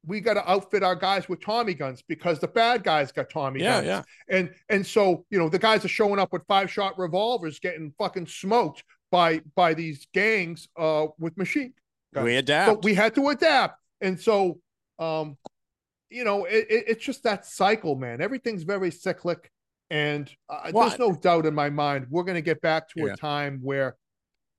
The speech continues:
Speaker 1: the people demand enforcement of the law.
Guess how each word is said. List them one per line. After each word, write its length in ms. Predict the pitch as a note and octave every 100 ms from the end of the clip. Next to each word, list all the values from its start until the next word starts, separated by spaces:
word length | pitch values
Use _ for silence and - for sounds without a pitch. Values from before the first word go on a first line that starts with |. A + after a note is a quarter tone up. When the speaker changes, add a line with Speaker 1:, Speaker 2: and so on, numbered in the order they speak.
| -
Speaker 1:
the 100 | C#3+
people 560 | - - A#3 A3+ F#3
demand 880 | C3 D3 C#3 C#3 E3 F3+ E3 C3+ A#2+ - _ _ _ _ _ _ _ _ _ _ _ _ _ _ _
enforcement 840 | D3 C#3 - D3+ D#3+ D3+ D3 C#3 D3
of 140 | B2
the 100 | C3
law. 380 | A#2+ A2 G2+